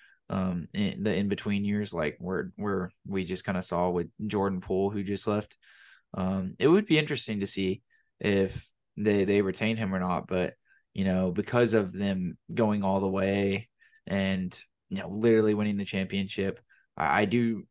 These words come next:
I'm not just gonna blow that off and say that has no credence to it, uh, in terms of how they may try to, uh, you know, potentially get under, um, you know, paying the tax, uh, being able to offer him the mid-level exception. But in, uh,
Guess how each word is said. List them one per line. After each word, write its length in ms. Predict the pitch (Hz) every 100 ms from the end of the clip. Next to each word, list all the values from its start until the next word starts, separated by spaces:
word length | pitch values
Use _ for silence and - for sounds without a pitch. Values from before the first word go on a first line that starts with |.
| _
I'm 120 | 110
not 180 | 113 107
just 160 | - -
gonna 160 | 107
blow 220 | 95 101 101
that 120 | 101
off 240 | 101 101
and 100 | 95
say 120 | 98
that 100 | 95
has 180 | 98 92
no 220 | 98 98
credence 480 | 92 95 95 98 -
to 160 | - 98
it, 300 | 98 92 - _ - - _ 95
uh, 220 | 92 92
in 160 | 85 95
terms 320 | - 101 95
of 200 | 101 95 _ _ _ _
how 200 | - 107
they 140 | 98 98
may 240 | 98 95
try 360 | 92 104 92 92
to, 360 | - 98 95
uh, 200 | 92 92 90 -
you 140 | - 92
know, 80 | 92
potentially 600 | - 98 - 95 92 - _ _ _ _ _
get 140 | - 113
under, 440 | 107 107 104 98 _ _
um, 380 | - 95 95 90
you 120 | 85 90
know, 100 | 82
paying 340 | - 101 98
the 60 | 92
tax, 640 | 95 95 98 - - - -
uh, 300 | 85 92 90
being 300 | 95 95 101
able 180 | 95
to 220 | 95 98 -
offer 260 | 98 104 98
him 80 | 98
the 40 |
mid-level 400 | 98 101 98 98
exception. 500 | 92 - 101 - 101
But 280 | 95 98 - _ _ - _ -
in, 380 | 98 95 92 - - 92
uh, 220 | 87 85